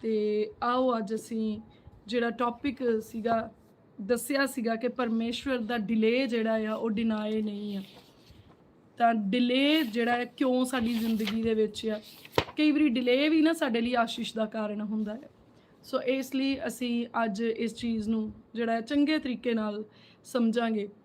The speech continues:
ਕਿ ਕਿਉਂ ਕਈ ਵਾਰੀ ਡਿਲੇ ਸਾਡੇ ਜੀਵਨ ਦੇ ਵਿੱਚ ਆਉਂਦਾ ਆ। ਪਰ, ਅਰ ਜਦੋਂ ਡਿਲੇ ਚੱਲ ਰਿਹਾ ਆ, ਤਾਂ ਤੁਸੀਂ ਆਪਣੇ ਹਥਿਆਰ ਨਾ ਸਿੱਟੋ। ਕਹਿਣ ਤੋਂ ਭਾਵ ਕਿ ਤੁਸੀਂ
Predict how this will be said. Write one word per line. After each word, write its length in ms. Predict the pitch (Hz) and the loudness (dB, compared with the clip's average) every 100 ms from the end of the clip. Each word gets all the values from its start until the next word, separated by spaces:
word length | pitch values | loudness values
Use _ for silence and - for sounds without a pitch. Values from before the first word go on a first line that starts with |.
| _ _ - | _ _ -8
ਕਿ 100 | 269 | -6
ਕਿਉਂ 480 | 262 277 269 269 269 | -4 0 2 4 4
ਕਈ 180 | 269 233 | 2 0
ਵਾਰੀ 240 | 226 226 | 0 -2
ਡਿਲੇ 460 | 202 202 226 214 226 | -2 0 2 4 2
ਸਾਡੇ 300 | 240 220 214 | 0 -2 -2
ਜੀਵਨ 360 | 208 208 214 | -2 -2 -2
ਦੇ 100 | 214 | 0
ਵਿੱਚ 240 | 214 214 220 | -2 -2 -2
ਆਉਂਦਾ 320 | 208 208 214 | -2 -2 -2
ਆ। 180 | 214 214 - - - - - | -4 -6 -12 -20 -20 -14 -6
ਪਰ, 160 | 247 - | -4 0
ਅਰ 100 | 247 | 2
ਜਦੋਂ 340 | 240 202 240 247 | 2 4 6 6
ਡਿਲੇ 460 | 208 233 233 277 | 4 2 4 4
ਚੱਲ 280 | 330 294 233 | 4 2 2
ਰਿਹਾ 200 | 226 226 | 2 0
ਆ, 160 | 233 226 | 0 -2
ਤਾਂ 160 | 233 | -4
ਤੁਸੀਂ 260 | 240 226 240 | -6 -4 -6
ਆਪਣੇ 260 | 226 233 233 | -4 -4 -2
ਹਥਿਆਰ 460 | 247 262 233 214 | -2 0 0 0
ਨਾ 140 | 226 226 | -4 -4
ਸਿੱਟੋ। 480 | 226 202 226 226 - - - - - - - - | -6 -6 -4 -4 -8 -20 -20 -20 -20 -20 -12 -2
ਕਹਿਣ 240 | 247 254 | 2 2
ਤੋਂ 160 | 254 262 | 2 2
ਭਾਵ 320 | 254 226 226 | 2 2 0
ਕਿ 160 | 247 | -4
ਤੁਸੀਂ 600 | 254 247 247 254 247 240 | -4 -4 -4 -4 -2 -4